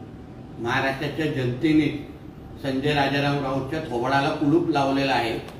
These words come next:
म्हणून जेवढ्या लवकर ती कुलपाची चावी तुम्ही फेकून द्याल, तेवढं बरं आहे. आता हे औरंग्या, ह्या टिप्या, या सगळ्या लोकांना परत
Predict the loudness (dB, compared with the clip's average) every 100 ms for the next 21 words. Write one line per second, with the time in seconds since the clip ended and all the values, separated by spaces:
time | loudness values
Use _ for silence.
0 | -16 -16 -10 0 0 2 2 4 4 6
1 | 4 4 4 2 2 2 2 4 0 0
2 | 0 2 4 4 6 6 6 2 2 4
3 | 4 4 2 2 2 2 4 6 4 0
4 | -8 -14 -16 -8 -6 0 2 4 6 6
5 | 8 10 10 8 6 4 2 -2 -10 -8
6 | 0 0 4 2 4 6 8 8 4 -2
7 | -10 -4 0 0 0 2 4 6 6 4
8 | 4 2 2 0